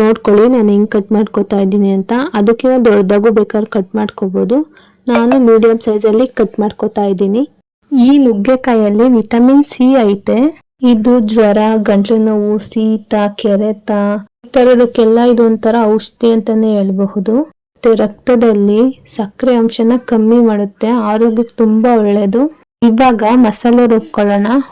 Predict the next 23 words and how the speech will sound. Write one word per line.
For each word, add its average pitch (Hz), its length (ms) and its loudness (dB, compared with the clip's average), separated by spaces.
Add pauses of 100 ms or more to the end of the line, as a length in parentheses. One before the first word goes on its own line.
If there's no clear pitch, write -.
(300)
ಒಂದು 254 240 4 (100)
ಬೆಳ್ಳುಳ್ಳಿ 226 480 2
ಸುಲ್ದು 208 300 -2
ಹಾಕೊಂಡಿದ್ದೀನಿ, 214 640 -2 (220)
ಒಂದ್ 240 320 4
ಇಂಚು 233 320 0
ಶುಂಠಿ 226 400 0
ಹಾಕೊಂಡಿದ್ದೀನಿ, 208 680 -2 (480)
ಒಂದ್ 247 320 4
ಹಿಡಿ 233 180 0 (140)
ಕೊತ್ತಂಬರಿ 226 460 -2
ಸೊಪ್ಪು, 220 320 -2 (520)
ಒಂದ್ 214 240 2 (240)
ಐದಾರು 240 500 2 (120)
ಮೆಣಸಿನ್ಕಾಯಿ, 214 760 -2 (260)
ಮತ್ತೆ 226 300 -2 (140)
ಚಕ್ಕೆ, - 420 -2
ಲವಂಗ, 220 340 0 (180)
ಮೆಣಸು 208 320 0 (100)
ಹಾಕೊಂಡಿದ್ದೀನಿ. 202 600 -2 (460)
ಇದನ್ನ 254 480 4
ನುಣ್ಣಗೆ 233 400 2
ರುಬ್ಕೊಬಿಟ್ಟು 220 560 -2